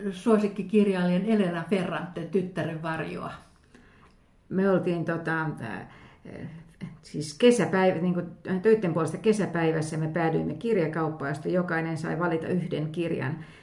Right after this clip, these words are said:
Speaker 2: firman puolesta kesälahjaksi. Ja mä valitsin juuri Elena Ferranten Tyttären varjon ihan sen takia, et, tai siis ihan sen takia, että se on Elena Ferrante,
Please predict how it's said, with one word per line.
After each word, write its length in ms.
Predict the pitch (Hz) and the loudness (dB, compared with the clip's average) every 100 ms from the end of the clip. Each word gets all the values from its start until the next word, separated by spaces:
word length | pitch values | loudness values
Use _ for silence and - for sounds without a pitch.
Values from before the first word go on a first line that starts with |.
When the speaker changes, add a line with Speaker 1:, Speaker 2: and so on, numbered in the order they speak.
| - - - | -20 -20 -4
Speaker 2:
firman 360 | 196 170 170 156 | 0 2 2 0
puolesta 360 | 165 160 - | 0 -2 -4
kesälahjaksi. 1000 | 160 247 208 190 233 202 180 - - - | 2 2 4 4 4 4 2 0 -8 -8
Ja 100 | - | -6
mä 100 | 170 175 | -4 0
valitsin 420 | 175 175 - 175 | 0 0 -2 -2
juuri 280 | 180 175 160 | 0 0 -2
Elena 280 | 160 165 165 | -4 -2 -2
Ferranten 540 | 175 - 180 180 180 | -2 -2 -2 -2 -2
Tyttären 480 | 180 180 175 160 180 | -2 -4 -2 -2 0
varjon 360 | 240 247 202 180 | 4 6 6 6
ihan 220 | 202 180 | 4 4
sen 180 | 180 165 | 2 2
takia, 260 | 156 165 | -2 -2
et, 160 | 156 - - - | -2 -6 -18 -2
tai 140 | 180 | 2
siis 140 | 180 196 | 2 4
ihan 180 | 196 240 | 6 6
sen 160 | 247 | 8
takia, 180 | 220 220 | 8 8
että 100 | - | 8
se 80 | 196 | 8
on 60 | |
Elena 160 | 196 - | 6 4
Ferrante, 680 | - 240 190 175 170 170 - | 6 8 10 8 2 0 -2